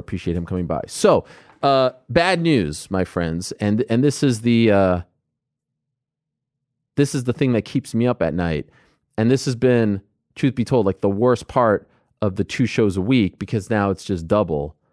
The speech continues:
I hate when someone no-shows. Hate it. Remember in the early days?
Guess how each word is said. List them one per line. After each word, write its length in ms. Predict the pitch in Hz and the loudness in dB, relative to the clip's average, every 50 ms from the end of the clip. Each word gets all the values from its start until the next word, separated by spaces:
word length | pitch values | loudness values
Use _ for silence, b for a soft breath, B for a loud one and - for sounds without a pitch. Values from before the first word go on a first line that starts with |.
| _ _ _ _ _ _ - | _ _ _ _ _ _ -4
I 120 | 104 104 104 | -2 -2 -2
hate 280 | 101 117 139 143 143 | 0 2 2 2 2
when 200 | 113 120 117 110 | 2 0 0 0
someone 320 | - - 117 107 107 104 104 | 0 -2 0 0 2 2 2
no-shows. 600 | 107 107 107 - - - 78 - - - - - | 2 2 2 0 -2 -4 -4 -4 -6 -12 -16 -20
Hate 260 | _ - 131 135 135 104 | _ -2 0 2 2 2
it. 180 | 80 - - _ _ _ _ _ _ - | 0 -4 -6 _ _ _ _ _ _ -4
Remember 280 | 104 104 110 117 123 135 | 0 2 2 2 2 2
in 80 | 123 | 2
the 120 | 120 117 117 | 2 4 4
early 200 | 120 120 131 131 | 4 4 2 2
days? 440 | 143 143 147 160 160 156 - - | 2 4 4 2 2 0 -4 -12